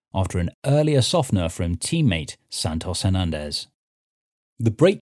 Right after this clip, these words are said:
didn't have much of an advantage, so I was very attentive to the moves on the final ascent,"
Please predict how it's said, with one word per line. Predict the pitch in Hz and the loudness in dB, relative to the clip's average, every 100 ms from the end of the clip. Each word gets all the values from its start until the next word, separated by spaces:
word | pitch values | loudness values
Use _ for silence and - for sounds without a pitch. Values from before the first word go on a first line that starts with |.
| _ | _
didn't | 151 120 123 | 2 2 4
have | 127 104 | 2 4
much | 104 127 - - | 6 4 2 -2
of | 101 | 2
an | |
advantage, | 101 87 135 131 - 95 - - _ _ | 2 4 4 4 0 -6 -8 -14 _ _
so | - 135 | 6 8
I | |
was | 123 | 8
very | 98 95 139 165 | 6 4 4 4
attentive | 151 - 151 113 95 - | 2 4 4 4 2 -2
to | 90 | -2
the | 101 | 4
moves | 113 151 90 85 | 6 6 4 2
on | 92 | 0
the | 98 | 0
final | - - 143 95 87 | -2 0 2 0 -2
ascent," | - 131 95 80 | 0 2 2 -2